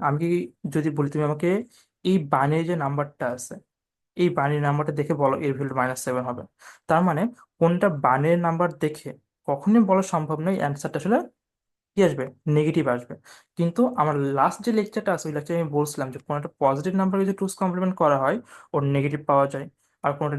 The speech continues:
নেগেটিভ নাম্বারকে টুস কমপ্লিমেন্ট করলে ওর পজিটিভ পাওয়া যায়। So, আমি জানি, আমি হলো বোঝাচ্ছি যে এটা আসলে একটা নাম্বার আসছে নেগেটিভে, এটা একটা নাম্বার আছে পজিটিভে, অ্যান্সারটা নেগেটিভে আসবে, ওকে, ফাইন। কিন্তু নেগেটিভে কত আসবে এটা আমি জানি না। And ওটার জন্য কী করতে হবে? এই অ্যান্সারটাকে টুস কমপ্লিমেন্ট করতে হবে।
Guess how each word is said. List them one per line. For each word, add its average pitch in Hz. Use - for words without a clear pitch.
নেগেটিভ 147
নাম্বারকে 190
টুস 196
কমপ্লিমেন্ট 196
করলে 226
ওর -
পজিটিভ 143
পাওয়া 120
যায়। 196
So, 160
আমি 180
জানি, 160
আমি 170
হলো 202
বোঝাচ্ছি 180
যে -
এটা 165
আসলে 190
একটা 185
নাম্বার 135
আসছে 135
নেগেটিভে, 135
এটা 170
একটা 190
নাম্বার 165
আছে 170
পজিটিভে, 131
অ্যান্সারটা 156
নেগেটিভে 147
আসবে, 131
ওকে, 143
ফাইন। 120
কিন্তু 160
নেগেটিভে 185
কত 165
আসবে 214
এটা 214
আমি 202
জানি 127
না। -
And 151
ওটার 160
জন্য 208
কী 214
করতে 202
হবে? 143
এই 143
অ্যান্সারটাকে 165
টুস 208
কমপ্লিমেন্ট 143
করতে 131
হবে। 131